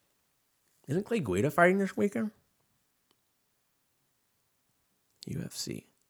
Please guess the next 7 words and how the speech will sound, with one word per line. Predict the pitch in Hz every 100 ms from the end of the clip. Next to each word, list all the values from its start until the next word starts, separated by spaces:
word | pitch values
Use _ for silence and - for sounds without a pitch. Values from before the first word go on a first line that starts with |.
| -
Twenty-third. | - 127 147 151 190
Yeah. | - 330 - _ _ _ _ _
Clay | - 190
Guida. | 247 190 90 156 -
Hey, | 359 143
Clay | - 269
Guida. | 294 294 117 82